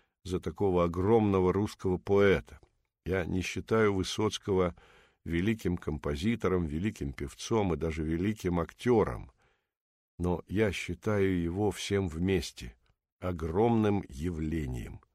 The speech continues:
Русским явлением, советским явлением, между прочим. Такой человек мог родиться только в Советском Союзе.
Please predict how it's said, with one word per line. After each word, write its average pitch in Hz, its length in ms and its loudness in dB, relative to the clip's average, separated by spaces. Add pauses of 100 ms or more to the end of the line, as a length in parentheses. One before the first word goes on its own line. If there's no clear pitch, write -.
(600)
Русским 101 680 2
явлением, 76 720 -4
советским 92 720 0
явлением, 78 720 -4
между 73 260 -6
прочим. - 440 -10 (460)
Такой 113 280 -2
человек 104 460 0
мог 101 200 0
родиться 98 440 0
только 104 360 0
в - 80 -4
Советском 95 520 -2
Союзе. 82 500 -2